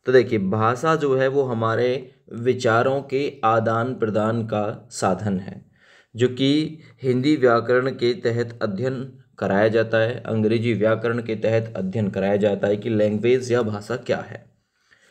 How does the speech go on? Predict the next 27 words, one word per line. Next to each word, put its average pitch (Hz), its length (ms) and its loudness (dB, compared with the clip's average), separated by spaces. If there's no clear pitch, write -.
ये 151 80 2
ग्रामर 135 440 4
क्या 139 200 0
है? 143 160 -2
ग्रामर 113 500 0
हमें 113 340 0
शुद्ध 123 320 -4
बोलना, 101 520 0
शुद्ध 117 340 0
लिखना, 101 460 0
शुद्ध 120 300 -6
पढ़ना 98 380 -4
सिखाती 104 460 -4
है। 123 200 2
और 101 140 2
भाषा 107 400 2
क्या 135 240 2
है? 143 160 0
भाषा 113 400 0
हमारे 110 400 2
विचारों 107 500 0
के 123 160 -2
आदान 107 380 0
प्रदान 98 400 0
का 110 160 -2
साधन 98 440 -2
है। 98 180 -10